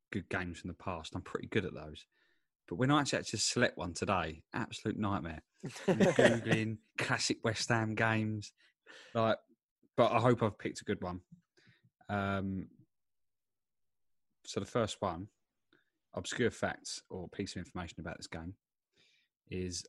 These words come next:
Speaker 1: uh, in this game, the white ball was famously subbed off for the yellow ball.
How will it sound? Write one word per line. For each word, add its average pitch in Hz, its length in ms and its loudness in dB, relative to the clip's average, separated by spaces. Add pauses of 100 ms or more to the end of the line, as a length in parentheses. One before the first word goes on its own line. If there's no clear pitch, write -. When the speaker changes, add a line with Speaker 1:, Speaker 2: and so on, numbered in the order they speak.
Speaker 1:
uh, 92 240 -4
in 127 180 0
this 98 160 -4
game, 87 400 -6 (240)
the 104 60 -2
white 110 360 -2
ball 92 160 -4
was 85 140 -6
famously 120 580 -4
subbed - 440 -4
off - 320 -4 (300)
for - 120 -10
the 90 80 -4
yellow 95 260 -2
ball. 82 280 -8